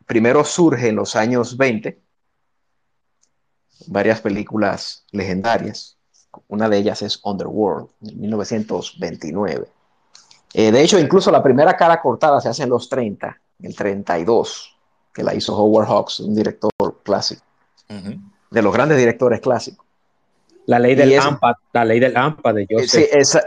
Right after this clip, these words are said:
Speaker 1: eh, sí. Entonces es, es un género que surgió en los treinta, básicamente, que floreció en los treinta, a finales de los veinte, principios de los treinta, porque en los veinte que tuvo mucho que ver con la prohibición del alcohol en Estados Unidos.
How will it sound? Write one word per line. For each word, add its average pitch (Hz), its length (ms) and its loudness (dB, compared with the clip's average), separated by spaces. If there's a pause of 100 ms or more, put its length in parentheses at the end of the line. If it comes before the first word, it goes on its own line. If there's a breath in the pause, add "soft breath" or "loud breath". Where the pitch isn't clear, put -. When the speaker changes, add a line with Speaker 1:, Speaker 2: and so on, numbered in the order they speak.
Speaker 1:
eh, 110 120 -10
sí. 107 380 0 (680)
Entonces 160 440 2
es, 185 240 2
es - 200 4
un 220 160 4
género 202 360 4
que 175 120 0
surgió 147 460 0
en 165 80 0
los 156 240 0
treinta, 117 400 0
básicamente, 113 420 0
que 123 80 0
floreció 123 400 0
en 160 60 -2
los 165 160 -2
treinta, 123 320 0
a 123 80 -2
finales 143 280 2
de 185 80 6
los 156 140 2
veinte, 160 240 -2
principios - 360 -8
de 147 40 2
los 147 140 -2
treinta, 127 320 -2
porque - 220 -12
en 110 60 -6
los 104 160 -8
veinte 113 640 -2 (260)
que 113 120 -6
tuvo 131 200 2
mucho 151 260 -2
que 131 80 0
ver 131 120 2
con 139 100 -2
la 120 100 0
prohibición 110 440 -2
del 120 120 2
alcohol 104 420 0
en - 60 -10
Estados 110 380 -4
Unidos. 113 500 -6